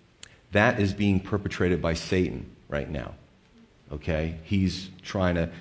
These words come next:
he, but the church at large is not being worn out. And Jesus speaks about that. Now, John Calvin had a preterist and a spiritualized view of this chapter, meaning it all happened in the first century.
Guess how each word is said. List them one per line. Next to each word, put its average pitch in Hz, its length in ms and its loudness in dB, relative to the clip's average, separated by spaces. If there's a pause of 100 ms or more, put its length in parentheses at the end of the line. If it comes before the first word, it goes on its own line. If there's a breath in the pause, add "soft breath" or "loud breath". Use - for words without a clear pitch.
he, - 140 -6
but - 260 -4
the 90 140 0
church 131 360 0
at 95 140 2
large 110 480 4
is 90 200 0
not 90 280 0
being 85 400 0
worn 80 180 0
out. 65 240 -4 (920)
And 78 120 -6
Jesus 73 340 -2
speaks 78 320 -4
about 65 300 -6
that. - 180 -4
Now, 87 180 2
John 113 340 4
Calvin 131 400 4
had 87 160 2
a 85 40 2
preterist 117 680 4 (440 loud breath)
and 92 160 4
a 85 40 4
spiritualized 92 920 2
view 90 220 4
of 85 120 0
this 92 160 -2
chapter, 107 520 0
meaning 87 300 0
it 85 60 0
all 87 120 4
happened 85 360 0
in 78 100 0
the 78 60 -4
first 78 300 -4
century. 95 480 0